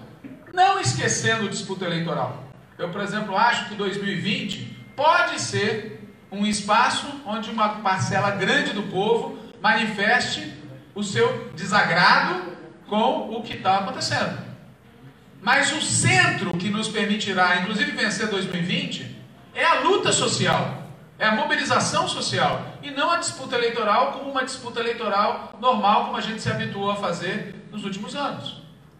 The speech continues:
Eu, pra deixar claro aqui, acho que em cidades do Sudeste, como Belo Horizonte, como São Paulo, como Rio de Janeiro, nós temos que construir uma unidade da esquerda, ter candidaturas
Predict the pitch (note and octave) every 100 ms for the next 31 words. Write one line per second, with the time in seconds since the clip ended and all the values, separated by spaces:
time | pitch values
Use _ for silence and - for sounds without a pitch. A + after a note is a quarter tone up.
0 | - - - - - - - A#3 - -
1 | - - - - D3+ F3+ F3+ F#3+ F#3 F#3+
2 | F#3+ E3 B2 - C#4 G3+ - - - G#3+
3 | G#3+ - - A#3 A3+ G#3 - G#3+ F3+ F#3
4 | F3+ D#3 - F#3 F3+ D#3 E3 D#3+ - -
5 | E3+ D3+ - F#3+ G3 E3+ E3 E3+ E3+ E3
6 | - - - - - - D#3 - E3 -
7 | - F#3 F3 D3 C#3+ - D3+ F3+ - C#3+
8 | D3+ G#3+ A#3 E3 - - - - G#3+ -
9 | C4+ C#4 - - - C#4 - A#3+ A#3+ G#3+
10 | G#3 F#3 - F3+ F3 D#3 - G#3 A3 B3
11 | A#3 G#3+ G3+ G3 F3 F3 - G3+ F3+ D#3+
12 | -